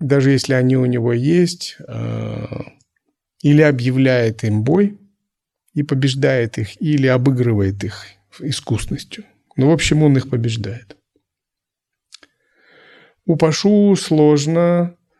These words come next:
с характером, личностью, карма его. То есть это непреодолимая вещь, он какие-то вещи не может переступить, отдать Богу, преодолеть.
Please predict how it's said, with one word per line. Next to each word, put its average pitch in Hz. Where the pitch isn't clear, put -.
с -
характером, 147
личностью, 135
карма 127
его. 107
То 107
есть 107
это 117
непреодолимая 143
вещь, 185
он 135
какие-то 139
вещи 185
не 151
может 131
переступить, 131
отдать 110
Богу, 135
преодолеть. 113